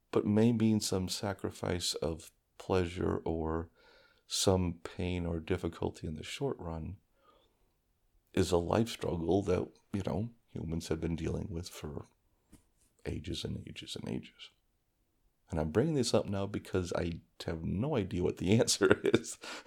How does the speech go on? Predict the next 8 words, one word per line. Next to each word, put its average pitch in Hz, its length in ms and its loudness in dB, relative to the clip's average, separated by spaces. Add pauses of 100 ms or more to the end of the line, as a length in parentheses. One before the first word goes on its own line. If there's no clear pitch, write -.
(100)
I'm 113 160 8
just - 840 6 (180)
talking. - 400 -2 (960)
But 117 380 8 (1300)
I 110 80 0
think - 280 -2
finding 110 760 4
that, - 320 2